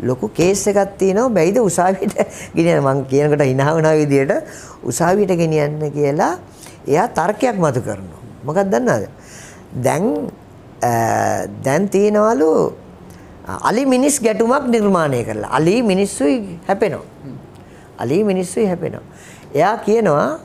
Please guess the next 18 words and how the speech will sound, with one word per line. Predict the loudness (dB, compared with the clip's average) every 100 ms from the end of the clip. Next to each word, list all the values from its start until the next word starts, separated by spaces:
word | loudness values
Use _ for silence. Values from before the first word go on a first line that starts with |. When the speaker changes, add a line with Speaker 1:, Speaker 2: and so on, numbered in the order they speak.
| -8
Speaker 1:
මෙන්න | -4 -2
මෙහෙම | -2 -4
එකක්. | -10 -16 -20 -20 -20 -20 -20 -10
දැන් | -2 -2
කවදාකවත් | 0 0 2 2 2 0 0 0
අපි | 0 -2
පූස | 0 0 2
බල්ලත් | 2 4 4 2 0 -2
එක්ක | 0 0
ගෙදර | 0 2 2
මිනිහ | 2 2
හැපෙනවද? | 2 2 0 2 0 -4 -12 -14
නෑ. | -8 -8 -8 -6
පොඩි | -2 0
ෆ්‍රෙන්ඩ්ෂිප් | 0 0 -2 -2 -2
එකක් | 0
හදාගෙන | 2 2 2 0
ඉන්නේ. | -4 -10 -14